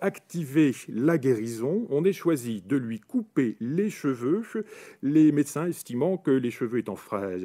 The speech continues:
fragilisés, les découper pouvait ainsi permettre une reprise de vigueur et de santé, et pour la première fois, il reçoit ainsi une perruque. Mais, euh, les choses continuent encore à s'aggraver. Le vingt-cinq novembre,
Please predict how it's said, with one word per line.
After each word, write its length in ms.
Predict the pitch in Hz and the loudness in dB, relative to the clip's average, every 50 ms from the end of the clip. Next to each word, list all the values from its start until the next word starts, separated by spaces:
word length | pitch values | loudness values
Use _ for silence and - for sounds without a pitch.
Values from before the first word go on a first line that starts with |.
| 92 92 | -8 -8
fragilisés, 920 | - - 107 95 101 104 110 127 117 127 156 175 214 254 240 196 127 113 | -6 -4 -4 -4 -4 -4 -4 -6 -2 2 4 4 4 4 0 -2 -2 -2
les 240 | 120 123 139 165 160 | 0 2 2 2 4
découper 400 | 156 160 - 151 127 - 220 233 | 4 2 0 0 -4 -4 -4 -4
pouvait 320 | - 160 139 139 180 165 - - - - _ - | -4 -6 -4 -2 -2 -4 -4 -8 -20 -16 _ -6
ainsi 420 | 135 143 131 - - - 185 190 | -4 -4 -4 -6 -8 -8 -8 -6
permettre 500 | - - 143 123 117 120 156 156 - - | -2 -2 -2 -2 -2 -4 -4 -6 -6 -6
une 140 | 123 107 101 | -4 -2 0
reprise 680 | 95 92 82 87 - 143 143 - - 147 151 143 113 | 0 0 0 2 2 2 2 0 -6 -6 -6 -6 -4
de 80 | 101 120 | -4 -4
vigueur 400 | 107 98 104 101 131 139 120 107 | -4 -4 -4 0 0 0 0 0
et 60 | 110 | -2
de 100 | 107 113 | -4 -4
santé, 460 | - - 113 104 - - 104 101 - | -4 -4 -6 -4 -2 -2 -2 -2 -4
et 60 | 139 | -8
pour 140 | - - 147 | -6 -6 -6
la 80 | 123 117 | -6 -6
première 400 | - - - 123 113 110 104 - | -6 -6 -4 -4 -2 -4 -6 -8
fois, 260 | - - - - 226 151 | -8 -10 -8 -8 -6 -6
il 160 | 127 127 123 | -8 -6 -6
reçoit 420 | - 113 104 - - 117 135 202 175 | -6 -8 -8 -6 -4 -6 -6 -6 -6
ainsi 400 | 113 104 98 - - - 156 170 - - - - - - | -12 -14 -14 -14 -12 -12 -12 -14 -14 -20 -20 -20 -12 -8
une 460 | 151 165 170 160 151 131 123 135 135 | -6 -4 -4 -4 -4 -2 0 0 0
perruque. 580 | - - 143 123 104 95 82 - _ - 98 - _ _ - - - - - - - - | 0 0 0 0 0 -2 -6 -12 _ -14 -14 -14 _ _ -20 -20 -20 -20 -20 -16 -4 4
Mais, 280 | 127 156 160 147 143 - | 6 8 8 8 6 2
euh, 380 | 120 120 110 - 123 113 110 107 | 0 -2 -2 -2 -4 -4 -4 -4
les 100 | - 117 | -4 -4
choses 500 | 110 - 160 156 151 135 113 101 104 104 107 101 95 101 - _ | -2 0 2 4 4 4 2 2 0 0 2 2 0 -2 -6 _
continuent 580 | - 165 156 160 - 135 135 139 147 139 123 | -2 -2 -2 -4 -4 -6 -6 -4 -4 -2 -2
encore 640 | 110 107 104 - 139 123 120 110 92 90 107 113 - | -2 -2 0 0 0 2 2 0 0 0 -2 -4 -4
à 140 | - 123 135 | -4 -8 -8
s'aggraver. 760 | - - - 131 113 110 98 113 110 104 104 117 156 196 208 | -6 -4 -2 -2 -2 0 -2 -2 -2 0 0 2 2 2 2
Le 160 | 180 123 120 | 4 2 2
vingt-cinq 680 | 117 101 113 165 175 160 - - - - 135 127 - 123 | 2 2 0 -2 -2 -2 -4 -6 -6 -6 -6 -4 -4 -2
novembre, 680 | 113 117 107 98 139 135 127 127 110 98 98 107 101 | -2 -2 -2 -2 -2 -2 -2 -2 -2 -2 0 -2 -2